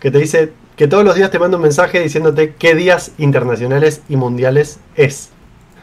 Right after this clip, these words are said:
Y hay días rarísimos. Y hoy me enteré de que era este día por eso. <laughs> Eh, cuestión, D y D para docentes. Díganme si se ve, si me ven bien y me escuchan bien.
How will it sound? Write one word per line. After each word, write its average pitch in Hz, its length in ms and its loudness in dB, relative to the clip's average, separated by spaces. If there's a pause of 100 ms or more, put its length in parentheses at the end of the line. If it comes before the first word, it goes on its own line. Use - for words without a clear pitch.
(600)
Y 135 60 0
hay 135 100 6
días 165 240 2
rarísimos. 131 600 -2 (1040)
Y 143 200 2
hoy 156 380 2
me 147 100 0
enteré 123 240 -4
de 135 140 -2
que 139 80 0
era 135 100 -2
este 135 200 -4
día 147 280 -2
por 123 140 -6
eso. - 160 -8 (320)
<laughs> 160 80 -12 (2000)
Eh, 120 640 -2 (880)
cuestión, 147 480 -2 (360)
D 147 180 2
y 160 60 -2
D 156 180 2
para 156 340 0
docentes. 123 760 -4 (540)
Díganme 135 380 0
si 139 140 -8
se 107 460 -8
ve, 120 240 -10
si 113 220 -14
me 107 140 -8
ven 123 180 -6
bien 131 180 -2
y 127 60 -2
me 117 80 -6
escuchan 120 400 -8
bien. 214 280 -2